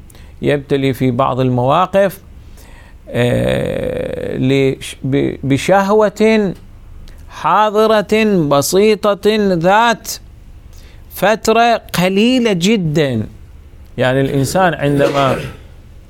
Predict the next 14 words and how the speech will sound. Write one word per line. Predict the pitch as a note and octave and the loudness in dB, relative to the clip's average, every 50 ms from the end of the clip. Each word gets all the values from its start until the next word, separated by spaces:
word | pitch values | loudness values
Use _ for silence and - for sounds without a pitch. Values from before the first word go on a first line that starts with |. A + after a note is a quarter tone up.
| - - - - - - - - - - - - A#2+ | -20 -20 -20 -20 -20 -20 -20 -20 -20 -20 -8 -2 0
يمد | B2 C3 C#3 C#3+ E3+ G3 F#3 D#3+ | 2 2 2 2 2 0 2 2
يده | F3+ F#3 F3 F3+ E3+ E3 F3 | 0 0 2 0 0 0 0
إلى | E3+ D#3+ D3+ D3+ | 2 2 2 2
المال | C#3+ C#3 D3 D#3 F3 E3+ D#3+ | 2 2 2 2 2 2 0
الحرام | D3+ C3+ - C#3 C#3 C#3+ D3 C#3+ C#3+ | -2 -2 -2 -2 0 2 2 2 2
ويأكل | D3 D3 D3 E3 G#3 A#3 A3 - - F#3 F3+ E3+ | 2 2 4 4 2 2 0 2 2 0 2 2
الحرام | E3 D#3+ D3+ C#3 - C#3 C3+ D3 D3 C3+ C3 | 2 0 0 0 -2 -2 0 0 0 0 0
مثلًا، | C#3 C3+ - C#3 B2 C3 C#3 C#3+ B2 A2 - - - - - - - - - - - - - - - - - - - - - - - - - | 0 0 0 0 0 0 0 0 -2 -4 -8 -14 -20 -20 -20 -20 -20 -20 -20 -20 -20 -20 -20 -20 -20 -20 -20 -20 -20 -20 -20 -20 -20 -8 -4
افرض | - C3+ A#2 C#3+ C#3+ C3 | -4 -2 0 0 2 2
وجد | B2 B2+ C#3+ E3 E3 E3 F3+ E3+ D#3+ | 2 2 2 2 2 0 0 0 0
أكلًا | F3+ - - - E3+ E3+ - F3 F3 F3+ F#3+ F#3 F3 - - - - - - - - - - | -2 0 0 -2 -2 0 2 2 2 2 2 0 -2 -6 -10 -16 -20 -20 -20 -20 -20 -4 -2
طيبًا، | D3+ E3 F#3 F3+ E3 D#3 C3+ B2+ B2 A#2 - - - - - - - - - - - - - - - - - - - - - - - - - - - - - | 0 0 2 2 2 2 2 0 0 -2 -4 -10 -16 -20 -20 -20 -20 -20 -20 -20 -20 -20 -20 -20 -20 -20 -20 -20 -20 -20 -20 -20 -20 -20 -20 -20 -20 -6 -4
أكلًا | C#3 D3 - E3+ F#3 F#3 E3+ D3 - | -4 -2 0 0 0 0 0 0 2
طيبًا | F3+ F#3 F3+ D#3 C#3 A#2+ A2+ A#2 A#2 | 2 2 2 2 0 0 0 -4 -6